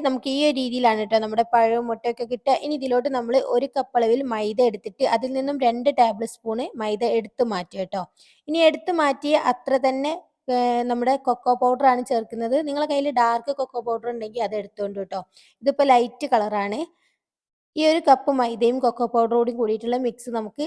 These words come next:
ഈ ഒരു, ഏ, മുട്ടൻ്റെ മിക്സിലോട്ട് ചേർത്ത് നന്നായിട്ടൊന്ന് മിക്സ് ചെയ്ത് കൊടുക്കുക. നിങ്ങൾക്ക് വേണമെങ്കിൽ ഒരു അരിപ്പയിലൂടെ ഇട്ട് കൊടുക്കുക ട്ടോ.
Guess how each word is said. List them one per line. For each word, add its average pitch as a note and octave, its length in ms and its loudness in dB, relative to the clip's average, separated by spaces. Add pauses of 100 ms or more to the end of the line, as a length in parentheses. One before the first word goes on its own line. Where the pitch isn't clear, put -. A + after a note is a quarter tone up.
(140)
ഈ A3+ 140 -6
ഒരു, A#3 140 0 (140)
ഏ, A3 200 -6
മുട്ടൻ്റെ G#3+ 400 -4
മിക്സിലോട്ട് G#3+ 500 -6
ചേർത്ത് G#3+ 320 -4
നന്നായിട്ടൊന്ന് G#3+ 640 -4
മിക്സ് - 240 -10
ചെയ്ത് G#3+ 160 0
കൊടുക്കുക. G#3 340 -2
നിങ്ങൾക്ക് C4+ 280 -2
വേണമെങ്കിൽ C4+ 340 0
ഒരു C4+ 140 4
അരിപ്പയിലൂടെ A#3+ 640 0
ഇട്ട് B3+ 200 -8
കൊടുക്കുക F#3 320 -6
ട്ടോ. F#3 160 -6